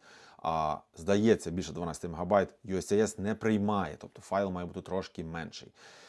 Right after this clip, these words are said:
Значить, як це все в мене виглядало? Перша сторінка, це просто: от Вол-, ну, я, Володимир Романов, моя адреса для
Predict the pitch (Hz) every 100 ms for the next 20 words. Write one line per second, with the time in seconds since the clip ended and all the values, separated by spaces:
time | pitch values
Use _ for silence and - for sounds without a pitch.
0 | - - - - - - - - 127 131
1 | 131 131 156 127 123 - 127 117 110 101
2 | 104 90 76 73 - _ _ 143 151 -
3 | 107 - 123 170 - 165 143 _ - 113
4 | 117 104 - 82 82 - 80 92 90 87
5 | 90 87 101 80 87 101 80 87 87 85
6 | 85 123 151 156 104 85 82 - 95 139
7 | 156 147 131 107 87 87 87 85 80